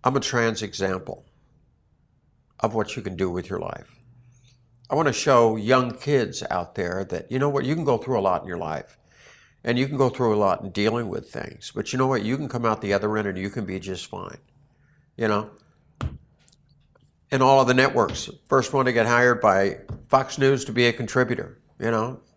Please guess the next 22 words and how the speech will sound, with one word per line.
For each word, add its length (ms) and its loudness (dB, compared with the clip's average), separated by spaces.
I 160 0
commend 400 2
Fox 280 -2
News. 180 -4
That's 220 -4
really 260 -2
great. 240 0
They 60 2
have 100 2
a 60 2
lot 180 8
of 60 0
women 340 2
in 100 0
there. 300 0
Nobody 260 2
has 180 0
a 40 -14
trans 380 -4
person 480 -6
as 180 -4
a, 200 -6